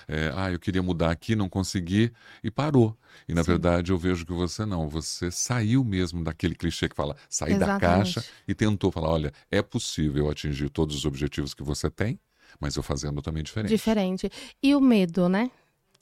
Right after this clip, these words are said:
Speaker 2: Rômulo? Eu acho que a questão da coragem, o medo que tão, que tá vinculado, é você perder esse medo de errar, de falhar, de ouvir um não. Então, é você se isentar e se expor, porque é uma exposição,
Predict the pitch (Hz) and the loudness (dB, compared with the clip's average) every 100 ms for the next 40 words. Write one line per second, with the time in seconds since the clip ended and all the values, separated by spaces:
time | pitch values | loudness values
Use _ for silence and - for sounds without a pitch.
0 | _ 185 180 175 180 185 180 - - 202 | _ -4 -2 -2 -2 -2 -4 -8 -8 -6
1 | 185 - 190 185 190 - 208 208 202 214 | -6 -8 -12 -10 -8 -4 -4 -2 -2 -2
2 | - 240 214 196 190 185 180 180 180 190 | 2 4 6 6 6 6 4 6 6 8
3 | 190 190 - - 196 - 101 - 196 185 | 8 6 2 2 2 2 -10 -2 0 2
4 | 196 - 190 208 185 185 - - - - | 0 2 2 2 2 -4 -12 -20 -20 -20
5 | - 196 196 208 - 220 226 233 - _ | -6 -2 0 -2 -2 2 2 2 -4 _
6 | 226 208 220 214 - 220 202 185 180 170 | -4 0 2 2 2 4 6 6 4 2
7 | 185 202 - 185 202 190 175 180 175 170 | -4 -4 -4 4 6 6 4 4 4 2
8 | 170 190 190 175 175 180 175 165 - 247 | 0 0 2 2 4 6 6 4 0 -8
9 | 202 220 208 196 196 190 185 185 190 185 | 4 6 6 6 4 4 4 6 6 4
10 | 185 - - - _ 208 202 208 208 214 | 2 -6 -20 -20 _ 4 6 6 4 2
11 | 240 226 220 117 - - - 214 220 214 | 4 4 4 -4 -14 -14 -6 2 4 4
12 | - 214 220 214 254 - - 214 220 277 | 4 4 6 6 4 2 4 6 6 4
13 | - 254 285 254 226 - 208 196 190 208 | 4 4 6 6 6 4 4 4 2 4
14 | 208 | 4